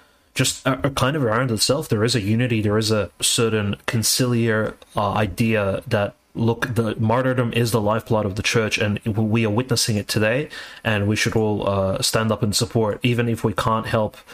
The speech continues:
directly, you know, 'cause what influence may, must, could the church even have upon these servants of the devil who don't take the words of its hierarchs with all due seriousness? I mean,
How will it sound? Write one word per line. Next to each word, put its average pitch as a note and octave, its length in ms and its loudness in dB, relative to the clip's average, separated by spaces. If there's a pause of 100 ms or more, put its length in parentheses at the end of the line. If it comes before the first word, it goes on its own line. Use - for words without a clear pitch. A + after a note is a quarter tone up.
(180)
directly, A2 580 0
you G2+ 80 2
know, F#2+ 140 0
'cause - 260 -2
what G#2+ 240 0
influence A2+ 480 0
may, G#2+ 220 0
must, A2+ 340 -2 (240)
could - 200 0
the - 40 -2
church A2 320 0
even G2+ 200 0
have G#2+ 200 0
upon G2+ 260 -2
these G#2 160 0
servants G2+ 320 0
of G#2+ 60 0
the G2 80 2
devil G2+ 340 0 (340)
who B2+ 100 2
don't A#2 200 -2
take A2 360 -2
the A#2 100 -2
words G#2 380 0
of G2 260 -2
its - 120 -2
hierarchs G#2 540 0
with F#2+ 160 -2 (300)
all A2 160 0
due G2 220 0
seriousness? A2+ 560 0
I G#2 60 2
mean, G#2 200 0